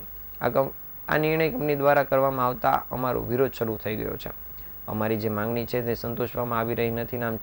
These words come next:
છતાં છેલ્લા ઘણા સમયથી કામ ખૂબ ઓછું થઈ રહ્યું છે અને અમને યોગ્ય વેતન પણ મળતું નથી.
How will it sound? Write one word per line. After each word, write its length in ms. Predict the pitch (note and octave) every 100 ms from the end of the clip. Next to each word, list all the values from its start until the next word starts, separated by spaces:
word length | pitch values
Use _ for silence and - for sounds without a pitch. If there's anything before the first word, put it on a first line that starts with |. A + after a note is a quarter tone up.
| A#2+
છતાં 220 | A2+ B2
છેલ્લા 400 | - A#2+ B2+ A#2 - - - - -
ઘણા 220 | B2+ D3
સમયથી 420 | D3+ D3 D3 C#3+
કામ 340 | - C#3 C#3 - - -
ખૂબ 240 | - D#3 C3+
ઓછું 320 | B2+ C3+ C3
થઈ 180 | A2 G#2
રહ્યું 260 | G#2 A2
છે 120 | G#2+
અને 120 | B2+ B2+
અમને 220 | A#2+ B2
યોગ્ય 360 | G#2+ B2 C#3
વેતન 320 | B2+ A#2 C#3+ C3+
પણ 160 | B2+
મળતું 360 | A2 G#2 - G#2
નથી. 200 | G2